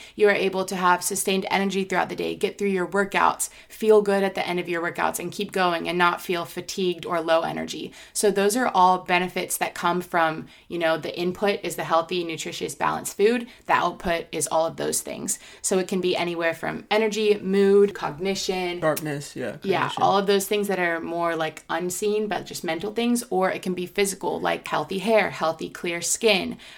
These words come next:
Speaker 1: um, good digestion, building muscle, like, whatever it is for you that your goal is, you can get to that by changing the way that you consume foods.
Speaker 2: Yep, I was just about to jump into that because it is scientifically proven about processed foods and oils and seed oils that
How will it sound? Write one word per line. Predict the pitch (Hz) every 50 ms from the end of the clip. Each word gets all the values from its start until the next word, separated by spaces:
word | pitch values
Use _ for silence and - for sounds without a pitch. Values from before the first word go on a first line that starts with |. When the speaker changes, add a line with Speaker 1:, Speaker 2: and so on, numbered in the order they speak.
| - -
Speaker 1:
um, | - 170 165 165
good | 160 - 180 180
digestion, | 175 180 170 175 175 214 226 226 220 - - - - - - - -
building | 196 180 175 180 185 190 202
muscle, | 226 226 220 220 - - 180 165 151 - - - -
like, | - - 180 - _ _ _
whatever | 190 185 185 185 185 175 180
it | 175 175
is | 170 165 160 -
for | - 185
you | 170 160 170 175 190
that | 180 180 170 139
your | 165 160
goal | 143 170 165 165 175
is, | 180 180 175 165
you | 165
can | 160 - 180 165 160 160 165 160 151 _
get | - 170 -
to | - -
that | - - - -
by | - - - - - - 196 - _
changing | - - 185 175 170 - 85 85
the | 175 -
way | - 87 90 -
that | - - -
you | 85 85 80
consume | - 190 - - - - 85 87
foods. | 175 - - - - - - - - -
Speaker 2:
Yep, | - 160 165 139 -
I | - 160
was | 160 160 139
just | 170 147 - 160
about | 131 151 139 -
to | 135
jump | 127 135 135 131 147
into | 135 131 -
that | - 131 123 -
because | 135 139 - 151 127
it | 143 147 -
is | - 170 180 170 156 147 -
scientifically | 139 - 135 139 135 135 135 135 - 143 135 - 131 - 135 131
proven | - - - 131 131 127 143 139 139 -
about | - 127 107 127 123 - -
processed | - - 127 127 127 - - - 135 135 127 131 - - -
foods | - - 143 147 160 165 135 131
and | 139 127
oils | - 123 139 147 156 156 156 135
and | 139 131 123
seed | - - 151 151 156
oils | 151 151 151 151 147 147
that | - 147 139 127